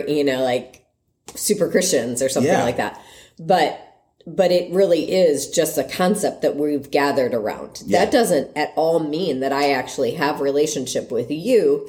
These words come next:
Speaker 2: Uh-huh.
Speaker 1: even though I agree with you that we should be pursuing people and bringing them into the kingdom.
Speaker 2: Mm-hmm.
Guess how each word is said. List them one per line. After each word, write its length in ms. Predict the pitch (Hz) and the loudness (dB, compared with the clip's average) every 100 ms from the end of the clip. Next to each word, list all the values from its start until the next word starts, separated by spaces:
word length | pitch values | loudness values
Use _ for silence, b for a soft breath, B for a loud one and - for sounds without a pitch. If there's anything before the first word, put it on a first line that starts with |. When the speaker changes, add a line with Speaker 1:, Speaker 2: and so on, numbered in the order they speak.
| B | B
Speaker 2:
Uh-huh. 300 | 92 110 143 | -8 -2 0
Speaker 1:
even 260 | 185 185 170 | 2 4 4
though 120 | 151 | 4
I 120 | 147 | 4
agree 340 | 165 139 185 | 2 2 2
with 220 | 202 175 143 | 4 2 2
you 140 | 143 | 2
that 160 | 135 139 | 2 0
we 100 | 147 | 0
should 200 | - 143 | 0 -2
be 100 | 139 | -6
pursuing 840 | 139 135 - 160 156 143 139 139 b b b _ _ | -4 -6 -4 -2 0 0 -2 -6 b b b _ _
people 340 | 180 175 147 139 | -2 2 2 2
and 100 | 139 | 2
bringing 340 | 160 160 147 | 2 2 2
them 140 | 139 | 2
into 220 | 143 139 131 | 2 0 -2
the 80 | |
kingdom. 580 | - 180 185 160 143 139 | -2 0 2 2 2 0
Speaker 2:
Mm-hmm. 380 | 95 117 120 | 0 4 4